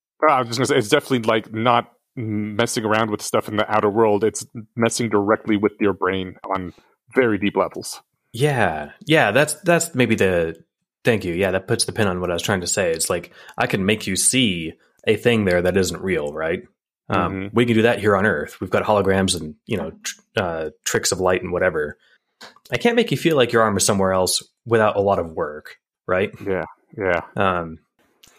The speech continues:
Speaker 2: anyway, it's, it's wild. So Master says, you know, "Look, if you're here, I don't know what she'll make of you." And he's talking about Raven. Um,
Speaker 1: Hmm.
Speaker 2: and he, he says, "I don't know if she'll," oh, also, this is Raven's dad. Um,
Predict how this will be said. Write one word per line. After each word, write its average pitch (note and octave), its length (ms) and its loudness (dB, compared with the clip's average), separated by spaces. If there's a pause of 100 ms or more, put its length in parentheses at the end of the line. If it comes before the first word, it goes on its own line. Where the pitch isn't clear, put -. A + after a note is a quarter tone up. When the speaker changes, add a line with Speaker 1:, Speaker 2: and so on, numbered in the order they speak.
(200)
Speaker 2:
anyway, A#2+ 320 2
it's, - 300 -2 (440)
it's G#2+ 180 -2
wild. F2 360 2
So F#2+ 420 2
Master G#2 300 -2
says, F#2 520 0
you A2+ 100 -4
know, F2 240 -2
"Look, G#2+ 240 0
if F#2+ 100 -6
you're B2 160 4
here, G2 520 0 (280)
I A2+ 80 2
don't A2+ 100 2
know A2+ 60 6
what G#2 160 2
she'll - 160 0
make G2 220 2
of D#2+ 100 -6
you." D2+ 360 -10
And A2+ 80 0
he's G#2 100 2
talking G2 180 0
about E2+ 140 -2
Raven. D#2+ 400 -4 (320)
Um, F#2 360 0
Speaker 1:
Hmm. G#2 120 -4 (500)
Speaker 2:
and F#2 540 0 (100)
he, A2 240 -6
he G#2 140 -6
says, F2+ 420 0
"I A2 80 2
don't A2 100 2
know G#2 160 4
if G2+ 140 -2
she'll," G2+ 240 0 (100)
oh, C#3+ 120 4
also, G#2+ 320 0
this C#3 180 0
is G2+ 80 -4
Raven's G2 360 2
dad. F#2 300 -2 (440)
Um, E2 420 -4